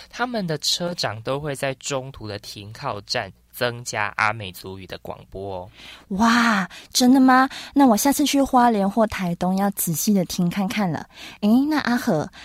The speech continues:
Speaker 2: 阿美族有没有什么特别的祭典或是节庆啊？
Speaker 1: 嗯，有的，有的。现在就要说了，他们的传统的节庆祭典呢，有丰年祭、伊利西、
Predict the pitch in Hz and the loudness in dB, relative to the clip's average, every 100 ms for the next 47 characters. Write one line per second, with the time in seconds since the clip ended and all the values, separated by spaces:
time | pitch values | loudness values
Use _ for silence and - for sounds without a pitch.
0 | - - 381 415 269 - - 190 202 185 | -10 0 2 6 4 4 0 2 4 2
1 | 170 180 196 - 170 156 156 - - 254 | 2 2 0 0 0 -2 -4 -10 -8 -2
2 | 214 - 151 156 - 110 - - - 220 | -2 -2 -6 -6 -6 -8 -8 -12 -6 -4
3 | 196 156 107 - 180 - 170 - 147 139 | -2 -4 -4 -4 -4 -2 -4 -6 -8 -6
4 | - 175 147 - - 117 101 90 104 104 | -6 -6 -6 -10 -12 -10 -10 -6 -4 -2
5 | 139 135 92 104 - - - - 254 262 | -4 -6 -6 -4 -6 -8 -14 -10 -6 -2
6 | 220 196 185 180 160 151 131 - - _ | -2 0 -2 -2 -2 0 0 -2 -12 _
7 | 233 254 214 160 135 - 120 113 143 139 | -8 -6 -2 -2 -2 -6 -10 -10 -8 -8
8 | 107 110 107 104 110 - 104 110 170 147 | -8 -6 -6 -6 -8 -10 -8 -8 -8 -8
9 | 175 151 117 101 101 101 101 90 92 190 | -10 -8 -8 -6 -8 -6 -8 -8 -10 -8
10 | 208 214 160 98 110 - 151 110 - _ | -8 -6 -6 -6 -8 -6 -6 -6 -10 _
11 | - _ _ 135 139 135 135 127 - - | -20 _ _ -4 -4 -6 -8 -8 -10 -12